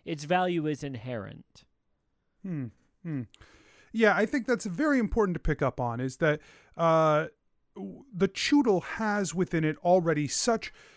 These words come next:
Speaker 2: it's such a unique and, uh, a powerful soul of a Pokemon. I, you know, honestly, Choodle's one of my favorite Pokemon, and,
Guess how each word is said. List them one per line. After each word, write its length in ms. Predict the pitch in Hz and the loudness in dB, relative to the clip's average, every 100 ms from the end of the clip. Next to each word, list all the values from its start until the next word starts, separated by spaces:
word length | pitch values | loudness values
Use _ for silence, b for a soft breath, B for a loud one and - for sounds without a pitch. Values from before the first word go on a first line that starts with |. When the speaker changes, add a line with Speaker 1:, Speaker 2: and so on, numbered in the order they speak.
| - | -18
Speaker 2:
it's 360 | - - 277 - | -10 -4 -2 0
such 240 | 302 - | 0 2
a 40 | 254 | 6
unique 640 | 254 202 208 226 - - _ _ | 6 8 6 4 -4 -20 _ _
and, 380 | 175 180 175 170 - | 0 2 2 0 -2
uh, 360 | 160 147 147 156 | 0 0 0 -4
a 100 | 175 - _ _ _ _ _ | -10 -14 _ _ _ _ _
powerful 420 | - 339 330 233 | 4 6 4 2
soul 540 | - - 277 302 214 147 | 0 2 6 8 8 6
of 80 | 147 | 2
a 40 | |
Pokemon. 540 | - 311 - 180 143 | 2 2 4 4 6
I, 60 | 165 | 4
you 140 | 220 | 4
know, 200 | 262 269 180 - | 4 2 -2 2
honestly, 400 | 285 370 - 269 | 2 4 0 -4
Choodle's 400 | - 349 381 269 | 0 4 4 6
one 140 | 277 | 6
of 100 | 254 | 6
my 140 | 185 180 | 4 2
favorite 440 | - 220 214 - | 2 2 2 2
Pokemon, 560 | 202 214 180 127 113 165 | 2 4 2 0 -2 -2
and, 160 | 226 | -2